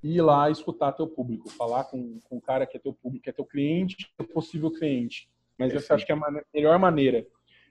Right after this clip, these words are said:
Speaker 1: É, e n-, não necessariamente vai custar alguma coisa. Sei lá, o cara tá lá comprando de você, você chega lá, aborda, "Vamos conversar?" Conversa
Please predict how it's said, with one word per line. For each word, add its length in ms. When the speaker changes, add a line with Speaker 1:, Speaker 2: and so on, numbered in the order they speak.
Speaker 1:
É, 200
e 260
n-, 300
não 260
necessariamente 480
vai 80
custar 220
alguma 220
coisa. 440
Sei 160
lá, 120
o 60
cara 200
tá 120
lá 440
comprando 400
de 80
você, 480
você 140
chega 240
lá, 260
aborda, 460
"Vamos 220
conversar?" 600
Conversa 260